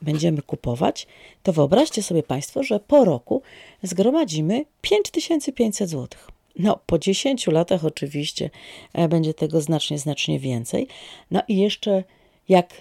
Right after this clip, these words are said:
te pieniądze włożymy na lokatę i tam będą pracować, to zysk będzie bardzo widoczny. Oczywiście takich przykładów moglibyśmy mnożyć.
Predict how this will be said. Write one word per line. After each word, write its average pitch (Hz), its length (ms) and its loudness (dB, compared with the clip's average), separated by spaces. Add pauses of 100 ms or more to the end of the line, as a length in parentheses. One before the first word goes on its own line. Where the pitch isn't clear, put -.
(140)
te 165 140 -6
pieniądze 170 640 -2
włożymy 147 640 2
na 165 180 0
lokatę 165 600 -4
i 151 80 -6
tam 143 200 -8
będą 147 400 -4 (100)
pracować, 208 720 -2 (800)
to 320 260 4
zysk 160 360 -2
będzie 170 240 0
bardzo 143 300 -4
widoczny. - 440 -10 (440)
Oczywiście 220 800 -2
takich 180 300 -8
przykładów 175 800 -4
moglibyśmy 165 560 -6
mnożyć. 165 600 -4